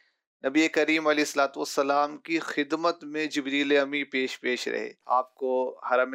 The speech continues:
پاک میں لے جاتے ہیں، یہ خدمت بھی ان کے پاس تھی۔ براق حاضر کرتے ہیں، یہ خدمت بھی ان کے پاس تھی۔ پھر مسجد الحرام سے مسجد اقصی تک لے کر جاتے ہیں، یہ خدمت بھی ان کے پاس تھی۔ وہاں پر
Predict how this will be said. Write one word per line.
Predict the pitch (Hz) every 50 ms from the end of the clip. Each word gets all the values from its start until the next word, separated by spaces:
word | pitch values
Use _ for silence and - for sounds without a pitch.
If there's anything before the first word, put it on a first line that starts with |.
| 131 127 -
پاک | 127 127 135 135 -
میں | 143 139 139
لے | 139 131 131 123
جاتے | 120 127 127 123 - - 135 127
ہیں، | 123 123 123
یہ | 120 113 117 123 123 -
خدمت | 139 131 120 120 135 135
بھی | 127 127 135 131
ان | 127 127 120
کے | - 135
پاس | 131 - 131 127 123 123 - -
تھی۔ | - 131 120 117 123 - _ _ -
براق | 123 123 123 120 123 127 127 - 127
حاضر | 123 127 123 131 135 123
کرتے | - - 127 120 - - 127 127
ہیں، | 120 117
یہ | 120 120 131 131
خدمت | - - 131 123 131 131 131 123
بھی | 120 120 127 127
ان | 123 120
کے | - - 127
پاس | - - 127 123 123 123 -
تھی۔ | - 131 123 - - _ _ _ _ _ _ _ _ _ _ _
پھر | - 151 156 160 147 151 135
مسجد | 139 139 135 135 131 143
الحرام | 156 156 156 151 143 - - 135 135 135 139 143 147
سے | 135 - 151 143
مسجد | 139 139 131 131 139 135
اقصی | 147 135 - - - 160 156 -
تک | 170 -
لے | 156 143 139 131
کر | - 147 135
جاتے | 127 127 127 127 - 151 151
ہیں، | 151
یہ | 156 160 156
خدمت | - 165 156 151 165 170 160
بھی | 151 156 151
ان | 147 135
کے | - 147
پاس | 139 - - 127 123 120 - -
تھی۔ | - 113 - _ _ _ _ _ _ _ _ _ _ _ _ _ _ -
وہاں | 131 139 143 151 160 156
پر | - - 165 160